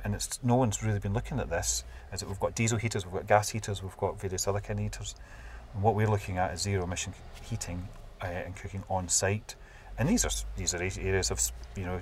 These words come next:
you go to beautiful areas, you go to areas which are vulnerable. You know, we want to get to the, you know, the areas of natural beauty. And so we wa-, what we want is the vehicles, when they get there, are not going to start polluting,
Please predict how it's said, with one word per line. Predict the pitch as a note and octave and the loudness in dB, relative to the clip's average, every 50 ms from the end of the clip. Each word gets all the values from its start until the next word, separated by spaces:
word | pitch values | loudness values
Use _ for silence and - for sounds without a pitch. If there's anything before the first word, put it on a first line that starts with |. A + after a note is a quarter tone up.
| - | -4
you | G#2+ G2+ G2+ | -4 -2 2
go | - A2+ A2 | 4 4 4
to | - - | 4 2
beautiful | A2 A#2 A#2 G#2+ - - - - A#2 | 0 0 0 0 -2 -4 -2 0 2
areas, | A2 A2 A2 A2 G#2+ F#2+ - | 4 4 4 4 4 2 2
you | F#2 | 2
go | G2+ G2 | 0 0
to | - - G2+ F#2 - - - - | 0 0 -4 -4 -6 -8 -6 -2
areas | G2+ G2 G2 F#2 F#2 - | 0 2 2 0 0 -2
which | - - - | -4 -4 -2
are | F#2+ F#2+ F#2+ - - - - - - - - | 0 0 0 -2 -6 -12 -12 -14 -12 0 6
vulnerable. | F#2 G2 A2+ A#2+ A#2+ B2+ A#2 G2 G2+ | 8 8 8 8 6 4 4 2 2
You | F#2+ | 2
know, | F2+ F#2 | 2 2
we | F#2+ | 2
want | F#2 G2+ G#2 - | 4 4 4 2
to | - | 2
get | - G2+ - | 0 0 0
to | - - | -2 -2
the, | F2+ F#2 F2+ F2+ - - | -4 -4 -4 -4 -6 -6
you | F#2+ F#2 | -6 -4
know, | F#2 F2+ F2 F2 E2 D#2+ | -2 -2 -2 -2 -2 -2
the | F2+ F#2 F2+ F2 - - - - - - - - - A#2 G#2 G2 F2 - - - - - | 0 0 0 -2 -4 -8 -14 -18 -18 -18 -18 -16 -12 -10 -8 -8 -10 -10 -14 -14 -8 -4
areas | G2+ G2 F#2 F2+ - | -2 0 0 0 0
of | F#2+ | 0
natural | F#2+ G2 G2+ G#2 - - - F#2 F2 | 2 2 2 2 2 -2 -6 -8 -8
beauty. | - - G2+ G#2+ - - C3 A2+ A2 - G2 | -6 -4 -4 -4 -4 -4 -6 -8 -8 -8 -8
And | F#2 F2+ | -8 -8
so | - G#2 | -6 -4
we | G#2 A2+ | -2 2
wa-, | A#2 A2+ - - | 4 4 4 4
what | A2+ G#2+ A#2 C3+ G2 | 4 6 6 6 6
we | G2+ | 6
want | F2 G2 G#2+ G#2 | 6 6 6 6
is | E2+ F2+ - - - - - - - | 4 -2 -8 -10 -14 -20 -20 -10 -6
the | - G2 | -2 2
vehicles, | G#2 A2 G#2+ - - G2+ F#2 | 2 2 2 2 -2 -6 -4
when | G2 F#2 | -2 2
they | G2 | 6
get | G#2+ D3+ E3+ F2+ | 10 10 10 8
there, | F2+ F2 F2 G#2+ G2+ - - | 6 4 4 4 4 4 2
are | - G2+ | 2 4
not | G#2+ - - | 4 4 4
going | A2 G#2+ | 4 2
to | G#2 | 4
start | - - G2 - | 6 6 6 6
polluting, | - - A2 A2 - D3+ C3 A#2 | 4 2 0 0 2 0 0 0